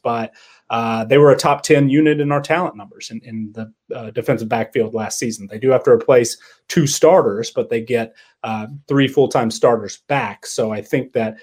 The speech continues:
defensively, similarly to, to Mississippi State, you know, we're not used to a Texas Tech team where defense carries,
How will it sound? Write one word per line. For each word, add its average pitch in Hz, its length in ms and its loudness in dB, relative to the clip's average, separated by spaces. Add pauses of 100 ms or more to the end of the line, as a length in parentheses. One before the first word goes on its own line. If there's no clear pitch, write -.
(200)
defensively, 123 800 2
similarly 135 720 2
to, 113 200 0
to 127 100 -4
Mississippi 113 500 -6
State, 165 480 2 (280)
you 117 80 -6
know, 104 60 -4
we're 110 140 -6
not 131 260 -2
used 147 400 0
to 131 460 2
a 117 180 -6
Texas - 520 -4
Tech - 360 -4
team 123 640 -4 (280)
where 117 360 2
defense 135 560 -2
carries, 117 680 4